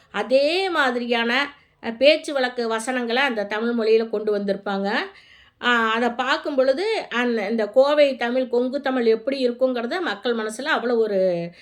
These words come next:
ஆம், தெளிவா புரியக்கூடிய வசனங்களாக அமைக்கப்பட்டிருக்கு. அடுத்து சின்ன தம்பி பெரிய தம்பி, அதுவும் இங்க,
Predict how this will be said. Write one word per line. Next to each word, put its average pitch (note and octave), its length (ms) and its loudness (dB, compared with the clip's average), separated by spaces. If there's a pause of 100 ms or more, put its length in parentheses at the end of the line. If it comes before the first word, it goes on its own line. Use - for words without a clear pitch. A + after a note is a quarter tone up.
(240)
ஆம், F3 540 -8 (180)
தெளிவா C#4+ 380 2
புரியக்கூடிய A#3 680 2
வசனங்களாக G3+ 600 -4
அமைக்கப்பட்டிருக்கு. E3 760 -6 (1000)
அடுத்து D4 460 2
சின்ன D#4+ 240 2
தம்பி D4+ 280 -4
பெரிய A3+ 280 0
தம்பி, G#3+ 240 -2
அதுவும் C#4 420 0
இங்க, C4+ 440 2